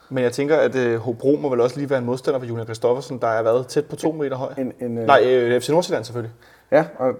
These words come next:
Speaker 2: det var også højt nok, sjovt nok også på et indlæg, han scorede. Jeg har set højdepunkterne. Og hvor han ikke hopper, han står bare, så er der sådan en mand, der, en Nordsjællands mand, der kravler rundt på ham og
Speaker 1: <laughs>
Speaker 2: ser det ud som. Så jeg synes, det er, jeg,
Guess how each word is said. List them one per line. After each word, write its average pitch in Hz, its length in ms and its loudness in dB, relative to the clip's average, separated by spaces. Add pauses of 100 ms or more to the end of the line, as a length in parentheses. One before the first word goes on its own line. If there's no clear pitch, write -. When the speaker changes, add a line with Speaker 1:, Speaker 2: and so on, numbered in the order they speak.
Speaker 2:
det 131 80 0
var 127 140 8
også 135 160 4
højt 127 180 4
nok, 131 280 2
sjovt - 260 -2
nok 131 120 -2
også 127 140 0
på 147 80 0
et 131 80 -2
indlæg, 131 320 -2
han 127 120 -6
scorede. 120 260 -2
Jeg 123 80 2
har 131 80 6
set 135 180 -2
højdepunkterne. 123 460 0 (460)
Og - 60 -2
hvor 123 120 8
han 135 120 6
ikke 147 140 2
hopper, 117 260 6
han 135 140 2
står 147 300 4
bare, 127 300 4
så 139 80 -6
er 135 40 -2
der 135 80 0
sådan 135 140 -4
en 131 60 -2
mand, 123 160 0 (100)
der, 127 200 0 (160)
en 123 140 -8 (140)
Nordsjællands 131 520 0
mand, 123 260 -2
der 120 120 -2 (100)
kravler 120 320 4
rundt 123 220 0
på 120 200 -4
ham 123 140 -4
og 113 80 -4 (560)
Speaker 1:
<laughs> - 480 2
Speaker 2:
ser 135 140 2
det 123 60 2
ud 127 100 2
som. 123 200 0 (260)
Så 117 320 0 (320)
jeg 151 100 -2
synes, 170 120 -4
det 170 280 8
er, 147 240 6 (120)
jeg, 143 240 2